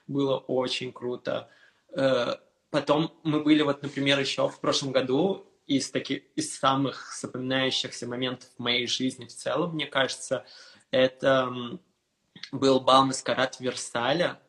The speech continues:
то есть в самом дворце проходил закрытый бал-маскарад, э, куда нас тоже пригласил один знакомый, и это было очень круто, потому что мы, э, танцевали просто там с восьми вечера до пяти утра,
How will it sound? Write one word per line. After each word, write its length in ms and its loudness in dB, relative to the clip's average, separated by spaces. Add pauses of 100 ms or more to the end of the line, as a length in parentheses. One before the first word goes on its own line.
(120)
то 80 -4
есть 280 -6
в 40 -8
самом 560 0
дворце 800 0 (340)
проходил 560 0
закрытый 500 -2
бал-маскарад, 1000 0 (360)
э, 220 2
куда 240 0
нас 200 -4
тоже 220 -2
пригласил 540 -2
один 240 -8
знакомый, 600 -4
и 260 -8
это 220 0
было 280 -2
очень 480 -2
круто, 500 -4
потому 320 -8
что 220 -4
мы, 400 -6 (340)
э, 180 -4 (140)
танцевали 580 2
просто 340 -4
там 160 -4
с 120 -10
восьми 340 -2
вечера 520 2
до 140 -4
пяти 320 -6
утра, 560 0